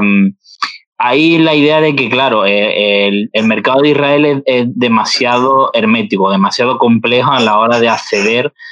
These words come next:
eh, con otros productos. Eh, se tiene también la idea, eh, en muchos casos, o las empresas que lo plantean, que es más fácil acceder al mercado norteamericano con productos kosher que en el mercado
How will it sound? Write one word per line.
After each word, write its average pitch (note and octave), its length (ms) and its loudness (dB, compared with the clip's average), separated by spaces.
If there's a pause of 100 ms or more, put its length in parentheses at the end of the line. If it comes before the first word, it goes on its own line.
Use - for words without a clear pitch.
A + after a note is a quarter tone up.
(260)
eh, G2+ 360 0
con G2+ 180 0
otros A2+ 300 -2
productos. G#2 680 -2 (540)
Eh, A2 760 -2 (600)
se A#2+ 220 -4
tiene C3 180 0
también C#3+ 300 0
la C#3 80 0
idea, C#3 420 0 (140)
eh, D2 100 -4
en A#2+ 80 -6
muchos B2+ 300 -2
casos, C#3 420 -2
o G2+ 80 2
las F#2 180 -2
empresas G2 320 -4
que - 120 -4
lo A2+ 120 0
plantean, A#2 460 -2
que A#2+ 60 -2
es A2+ 60 0
más B2+ 260 0
fácil A2+ 380 -2
acceder G#2 520 0
al F#2 160 0
mercado A2+ 480 0
norteamericano A#2 840 0
con A2 180 2
productos A2 420 -2
kosher C3 480 -2 (640)
que C3 380 0
en A#2 100 2
el G#2+ 160 0
mercado G#2+ 960 0